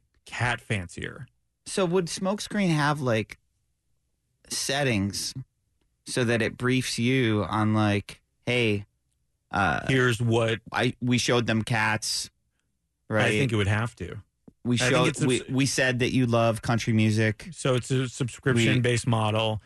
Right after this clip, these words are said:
Speaker 1: Here are some of the things you should probably look up before your
Speaker 2: Before the
Speaker 1: meeting.
Speaker 2: interview.
Speaker 1: Yeah.
Speaker 2: So you can, like, fully apply the Smokescreen in
Speaker 1: Yeah.
Speaker 2: person.
Speaker 1: Oh, Smokescreen in person.
Speaker 2: Yeah.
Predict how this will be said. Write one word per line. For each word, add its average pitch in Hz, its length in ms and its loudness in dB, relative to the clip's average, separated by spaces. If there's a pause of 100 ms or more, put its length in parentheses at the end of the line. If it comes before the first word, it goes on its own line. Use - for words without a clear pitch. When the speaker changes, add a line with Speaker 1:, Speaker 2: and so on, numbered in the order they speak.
(100)
Speaker 1:
Here 175 180 2
are 170 60 4
some 156 220 0
of 139 40 0
the 131 80 2
things 127 400 2
you 117 120 4
should 110 180 0
probably 117 320 0
look 104 300 0
up 110 240 0
before 113 500 2
your 110 180 2
Speaker 2:
Before 120 140 4
the 113 80 2
Speaker 1:
meeting. 110 120 2
Speaker 2:
interview. 110 380 2
Speaker 1:
Yeah. 110 260 -2
Speaker 2:
So - 160 -2
you 110 260 2
can, 104 240 2
like, 98 240 0
fully 104 340 2
apply 98 320 0
the 90 100 0
Smokescreen 92 600 0
in 87 140 0
Speaker 1:
Yeah. 117 160 4
Speaker 2:
person. - 280 -6 (380)
Speaker 1:
Oh, 156 800 2
Smokescreen 131 480 0
in 117 100 2
person. 123 720 2
Speaker 2:
Yeah. 98 260 0